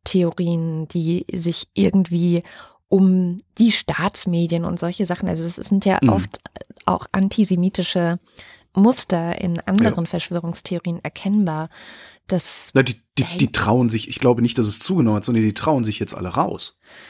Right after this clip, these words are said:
Speaker 2: Ja, jetzt, wo die A F D in den, in den Parlamenten sitzt, äh, und, und, und Pegida ernst genommen wird und dieser ganze Scheiß, die trauen sich jetzt halt einfach nur raus, die trauen sich jetzt die Fresse aufzureißen. Die
Speaker 1: Nee, ich glaub
Speaker 2: waren
Speaker 1: schon, dass
Speaker 2: früher
Speaker 1: es
Speaker 2: nicht so
Speaker 1: zugenommen
Speaker 2: laut.
Speaker 1: hat,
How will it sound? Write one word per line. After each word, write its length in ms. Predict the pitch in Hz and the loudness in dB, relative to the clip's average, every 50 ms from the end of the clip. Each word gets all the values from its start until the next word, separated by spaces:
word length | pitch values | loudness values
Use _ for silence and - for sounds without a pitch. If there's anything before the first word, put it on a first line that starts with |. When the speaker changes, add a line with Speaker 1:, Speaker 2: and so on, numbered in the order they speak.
| - - - - - | -20 -20 -20 -14 -2
Speaker 2:
Ja, 100 | - 127 | 2 4
jetzt, 240 | 135 127 131 - - | 4 6 4 4 2
wo 60 | 131 | 2
die 160 | 120 120 120 117 | 2 2 2 2
A 140 | 117 113 | 0 0
F 120 | 110 107 - | 0 -2 -2
D 260 | - 123 120 123 123 | 0 2 4 4 4
in 100 | 107 110 | 4 2
den, 180 | 104 104 104 113 | 2 0 0 -2
in 160 | - 107 104 | -2 -2 -2
den 120 | 107 98 | -2 -2
Parlamenten 560 | - 107 101 104 104 104 110 113 120 - 113 | -2 -2 0 0 2 2 2 2 2 0 -2
sitzt, 440 | 104 98 107 104 - - - - - | -2 -2 -2 -2 -2 -2 -2 -2 -6
äh, 300 | - - - 107 104 101 | -10 -10 -8 -8 -8 -8
und, 300 | - - 104 104 101 95 | -8 -8 -8 -8 -8 -6
und, 240 | 101 104 101 98 - | -6 -6 -6 -8 -8
und 280 | - 110 101 98 - - - - - - - - - - - _ _ _ _ _ _ _ 110 - _ | -8 -8 -8 -10 -12 -16 -18 -18 -18 -20 -20 -20 -20 -20 -20 _ _ _ _ _ _ _ -20 -6 _
Pegida 720 | - 123 110 107 107 117 131 135 131 117 113 110 113 - - | 0 2 2 0 -4 0 2 4 4 6 4 2 2 0 0
ernst 360 | 107 113 120 127 - - - | 2 2 4 4 2 2 2
genommen 500 | - 120 113 110 104 104 104 104 101 95 | 2 4 4 4 4 4 4 2 2 2
wird 420 | 104 101 95 98 98 95 - - - | 0 0 0 0 -4 -4 -6 -8 -8
und 280 | - 101 110 107 - | -6 -8 -8 -6 -4
dieser 200 | 113 101 107 101 | -2 0 0 0
ganze 280 | 95 101 101 - - 107 | 0 0 0 -2 -2 -4
Scheiß, 340 | - - 98 98 104 104 - | -6 -6 -6 -6 -6 -4 -6
die 80 | 113 | -4
trauen 260 | - - - 117 131 | -4 0 2 2 4
sich 140 | 123 110 - | 4 2 0
jetzt 140 | 123 104 - | -2 0 0
halt 120 | 117 104 | 0 0
einfach 260 | - 127 135 - 117 113 | 0 -2 -2 0 2 2
nur 140 | 120 110 | 2 2
raus, 220 | 107 123 123 110 - | 2 0 0 0 -2
die 60 | - | -4
trauen 240 | - - 123 120 110 | -4 -4 -2 0 0
sich 100 | 110 104 | 0 0
jetzt 180 | 110 - - | 0 0 -2
die 60 | - - | -2 -2
Fresse 300 | - - 123 - - - | -2 -2 0 0 0 0
aufzureißen. 600 | 98 92 - - - - - 62 64 - - - | -2 -2 -4 -4 -6 -6 -6 -6 -6 -6 -2 2
Die 60 | 214 | 2
Speaker 1:
Nee, 140 | 214 226 - | 4 4 2
ich 120 | - - | -2 -4
glaub 180 | - 226 220 220 | -2 0 0 2
Speaker 2:
waren 120 | - 117 | 4 4
Speaker 1:
schon, 40 | 254 | 4
dass 100 | 247 240 | 4 4
Speaker 2:
früher 140 | 233 226 - | 4 4 4
Speaker 1:
es 60 | - | 4
Speaker 2:
nicht 140 | 226 226 294 | 4 2 4
so 100 | - 311 | 4 4
Speaker 1:
zugenommen 320 | 240 196 185 - - 170 | 4 4 2 2 -2 -4
Speaker 2:
laut. 100 | 170 175 | -4 -6
Speaker 1:
hat, 320 | 175 180 - - - - | -8 -10 -10 -14 -16 -16